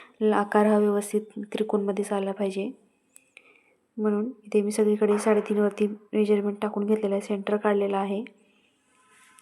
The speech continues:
देवीच्या मुकुटामध्ये पण आपल्याला सेंटरमध्ये मध्य काढायचं आहे.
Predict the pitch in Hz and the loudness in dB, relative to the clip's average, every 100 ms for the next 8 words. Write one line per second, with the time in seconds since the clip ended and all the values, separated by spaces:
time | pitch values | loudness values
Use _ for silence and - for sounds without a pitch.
0 | - - - - 226 220 220 220 214 214 | -20 -20 -20 -6 -2 0 0 0 0 -2
1 | 214 214 214 214 220 214 214 208 208 214 | -2 -2 0 -2 -2 -2 -2 -4 -2 -6
2 | 202 208 208 202 202 202 202 214 208 190 | -4 -6 -4 -4 -4 -4 -2 -2 -2 -4
3 | 190 202 196 | -4 -4 -4